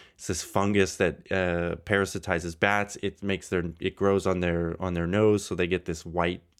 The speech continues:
kind of fungus, moldy thing growing on their nose. It kills bats. It's wiping out bat populations across, uh, North America. And as temperatures increase and make it more favorable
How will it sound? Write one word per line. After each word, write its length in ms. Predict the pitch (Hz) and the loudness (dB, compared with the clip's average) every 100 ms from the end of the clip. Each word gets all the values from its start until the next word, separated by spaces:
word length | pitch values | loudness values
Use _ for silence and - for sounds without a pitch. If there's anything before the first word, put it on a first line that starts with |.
| - | -8
kind 200 | 98 85 | -4 -2
of 80 | 82 | -2
fungus, 460 | - 98 95 92 | -2 0 0 0
moldy 420 | 98 92 98 101 | 0 2 2 2
thing 280 | 95 101 98 | 0 0 0
growing 260 | 95 92 90 | 2 0 0
on 80 | 90 | -2
their 80 | |
nose. 340 | 90 110 110 104 - - | 0 4 4 2 -10 -16
It 140 | - 85 | -12 -6
kills 300 | - 120 104 | 2 2 4
bats. 380 | 95 90 92 - | 2 2 0 -6
It's 160 | 92 | -8
wiping 500 | 92 90 104 135 120 95 | -4 2 2 2 2 2
out 180 | 87 | 0
bat 260 | 90 90 - | 0 0 -2
populations 640 | 95 82 90 87 85 87 | -4 -2 0 -2 -2 -6
across, 500 | 87 - 92 87 85 | -8 -2 0 0 0
uh, 180 | 87 80 82 | -4 -4 -2
North 220 | 90 82 | -4 -2
America. 500 | 90 110 123 107 98 - - - | -2 0 0 -2 -4 -8 -20 -8
And 140 | - 110 | -2 0
as 160 | 113 | 0
temperatures 560 | - 143 165 135 123 104 | 0 2 2 4 2 2
increase 460 | 135 160 104 98 | 0 0 -2 0
and 100 | 98 | 0
make 160 | 95 95 | 0 0
it 100 | 92 | 0
more 140 | 92 | -2
favorable 680 | 87 - 139 127 95 90 87 | -4 2 2 4 0 0 -4